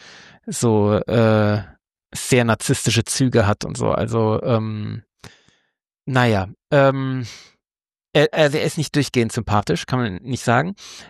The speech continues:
Ähm, er kommt jetzt aus dem Knast, hat einen, von da einen Freund mit dabei, der auch aus dem Knast kommt, der super sympathisch ist und wirklich eine tolle Figur ist,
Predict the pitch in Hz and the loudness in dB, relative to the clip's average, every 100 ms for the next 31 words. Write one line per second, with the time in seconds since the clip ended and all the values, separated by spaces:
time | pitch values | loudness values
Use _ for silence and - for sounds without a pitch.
0 | - _ 147 139 139 139 139 143 - 165 | -20 _ 2 4 2 -2 -2 -2 0 0
1 | 165 - 120 117 107 - 170 254 - - | 0 -2 -2 -4 -6 -2 -2 -2 -10 -18
2 | - _ _ _ - 143 - 156 131 123 | -20 _ _ _ -4 -2 0 0 2 0
3 | 120 131 - _ _ _ _ _ - - | -4 -8 -12 _ _ _ _ _ -10 -4
4 | 135 127 131 - 214 156 120 - 127 151 | 0 4 2 0 -2 -2 -2 0 2 2
5 | 196 - - 185 202 - 185 175 185 208 | 0 -12 -2 0 0 -2 0 4 4 4
6 | 120 101 156 170 175 - 175 - 208 202 | 4 2 0 -2 -2 -2 -2 -2 -6 -6
7 | - - - 120 123 - - - - 254 | -10 -20 0 2 2 -2 -10 -8 -4 -2
8 | - 117 113 - 107 104 104 131 196 - | 0 -2 -4 0 0 0 -2 -4 -6 -6
9 | 117 - - 127 185 - 127 110 - 180 | -8 -10 -10 -2 -2 -2 -4 -2 2 2
10 | 143 127 117 117 113 247 - | 2 -2 0 2 2 -2 -6